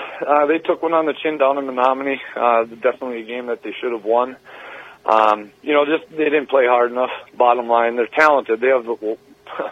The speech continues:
<laughs> a lot of talent in that, that class. Uh, they just gotta learn to take it to another level.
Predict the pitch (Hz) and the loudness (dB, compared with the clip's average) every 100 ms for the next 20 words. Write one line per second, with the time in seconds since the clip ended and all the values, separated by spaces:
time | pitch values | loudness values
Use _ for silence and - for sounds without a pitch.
0 | - _ - - 147 117 120 135 113 - | -14 _ -20 0 2 4 4 4 2 0
1 | 123 120 117 110 107 - 113 107 - 110 | 2 2 0 -4 -4 -4 -2 -2 0 2
2 | 110 107 - - - - - - - 120 | 2 0 -6 -20 -20 -18 -18 -20 -2 0
3 | 120 139 135 139 127 127 127 113 120 123 | 4 2 2 2 4 2 0 -2 -2 -4
4 | - 120 113 113 110 110 110 117 | -4 -6 -2 -2 2 2 4 0